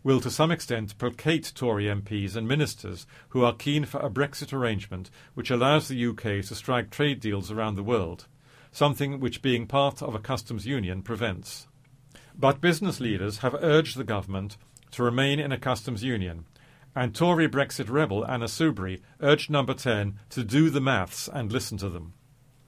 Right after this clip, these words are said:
She claimed the Hard Brexit European Research Groups of Tory M Ps, led by Jas-, Jacob Rees-Mogg, has a deeply unattractive plan which involved leading the customs union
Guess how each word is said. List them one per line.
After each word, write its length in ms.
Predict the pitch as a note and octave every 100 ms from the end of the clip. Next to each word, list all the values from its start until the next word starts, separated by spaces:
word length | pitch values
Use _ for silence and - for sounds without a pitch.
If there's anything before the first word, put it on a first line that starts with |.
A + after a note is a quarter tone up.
| _ _ _ - - -
She 160 | -
claimed 420 | B2+ D3 D3+ D3+ C#3
the 200 | C3 B2
Hard 380 | D#3 E3+ -
Brexit 420 | D3+ C#3+ - A2+ G2+
European 520 | B2 C#3 C#3+ C#3+ B2+
Research 400 | A#2 - D3+ D3
Groups 260 | B2 G2+ -
of 100 | G2
Tory 360 | B2+ A2 G2
M 100 | G2
Ps, 420 | F#2 G#2 F#2 F#2+ - - - -
led 220 | B2 C3
by 160 | B2+ A#2+
Jas-, 360 | A2 C3+ C3 C#3+ -
Jacob 440 | - C3+ C3 A#2+ G2+
Rees-Mogg, 640 | A#2 - C3 A2+ F2+ - - - - - -
has 200 | C3 A#2+
a 140 | E3
deeply 480 | C#3 D#3 F#3 E3+ E3
unattractive 600 | C#3+ B2+ D3 C3+ - -
plan 380 | C3 G#2 F2 E2+ - -
which 160 | A2 C#3
involved 480 | A#2+ B2 B2 G#2+
leading 460 | D3 C#3 D#3 E3 D3
the 40 |
customs 460 | - C3+ C3+ A#2 G2+
union 400 | A#2+ G2 G2